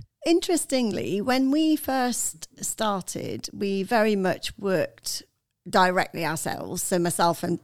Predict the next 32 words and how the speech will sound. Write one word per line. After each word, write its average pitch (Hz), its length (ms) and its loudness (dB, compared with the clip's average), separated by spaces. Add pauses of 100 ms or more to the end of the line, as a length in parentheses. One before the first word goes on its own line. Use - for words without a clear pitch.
Peter, 175 360 -2
we 180 200 0
were 165 100 -2
doing 147 380 -4
the 165 100 -4
delivery 156 540 -4
at - 140 -10
the 190 80 -14
time. 135 500 -4 (460)
Um, 196 640 4
we, 240 540 0 (340)
and 247 120 0
actually, 240 380 0
I 208 100 2
feel 262 280 -2
m-, 233 180 -2
like 190 260 -2
I'm 190 180 -4
quite, - 760 -4 (180)
um, 165 420 -8 (100)
what's - 280 -14
the 208 80 -12
phrase 190 300 -6
I'm 180 80 -4
looking, 180 220 -8
very 262 240 -2
privileged 220 800 -6
in 185 180 -4
the 175 80 -4
way 175 200 -4
my 165 200 -6
career's 156 640 -8